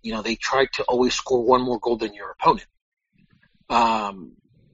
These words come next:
now, you're right. I mean, there, like, for example, last year, you know, Tuca, you know, that, that whole final was crazy because, I mean, they won three nothing, and then they go back, and since, you know, from minute one, Tuca is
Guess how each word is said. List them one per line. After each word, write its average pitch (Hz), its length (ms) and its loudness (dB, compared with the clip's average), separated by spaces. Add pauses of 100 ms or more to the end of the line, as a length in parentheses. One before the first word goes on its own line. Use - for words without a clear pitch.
now, 147 280 2
you're 151 320 0
right. 147 240 4
I 127 80 -2
mean, 135 100 -6
there, 139 300 0
like, 135 200 -2
for 135 120 -8
example, 139 340 -2
last 131 380 -2
year, 135 260 2 (640)
you 135 80 -10
know, 113 340 -6
Tuca, 123 500 0 (360)
you 131 100 -4
know, 104 340 -8 (500)
that, 135 180 2
that - 140 6
whole 165 220 4
final 151 400 2
was 123 140 -6
crazy 165 460 4
because, 117 340 -8
I 131 60 0
mean, 123 160 -4
they 123 100 -4
won 139 200 -2
three 139 340 -6
nothing, 127 420 -4
and 120 140 -6
then 131 100 -2
they 120 120 -2
go 127 160 4
back, 139 380 2
and 117 220 -10
since, - 400 -10
you 139 80 -2
know, 117 220 -4 (140)
from 120 220 0
minute 139 280 4
one, 135 460 0 (520)
Tuca 151 280 2
is - 100 -4